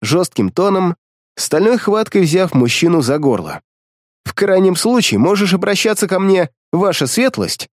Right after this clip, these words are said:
или Иван Егорович. Через пару мгновений я отступил назад, позволив Булатову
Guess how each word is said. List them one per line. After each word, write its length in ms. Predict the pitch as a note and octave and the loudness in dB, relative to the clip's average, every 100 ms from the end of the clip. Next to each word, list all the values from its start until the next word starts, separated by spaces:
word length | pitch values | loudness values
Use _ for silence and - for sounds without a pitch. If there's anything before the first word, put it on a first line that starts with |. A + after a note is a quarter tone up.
| _ | _
или 240 | - A3+ A3+ | 0 2 4
Иван 240 | A3 A3+ | 2 2
Егорович. 640 | A3+ A#3 A3+ C3+ D#2+ - - _ _ _ _ - | 0 2 0 0 -2 -8 -8 _ _ _ _ -6
Через 260 | B2+ C3 | -2 -2
пару 260 | - G#3+ A3 | -2 -2 0
мгновений 540 | G3 C3 D3+ G#3 G3+ | 0 2 2 2 2
я 260 | D#3+ G#2+ D3+ | 2 2 0
отступил 440 | - - A#2 C3+ | -2 -6 -2 0
назад, 500 | G#2 E2 A#2 F#3+ G3 - | 0 -2 0 -2 -2 -2
позволив 460 | B2+ C3+ C3+ G2+ - | -2 0 0 -2 -4
Булатову 760 | A2+ E3 A3 - F3 E3+ | -2 0 0 -2 0 0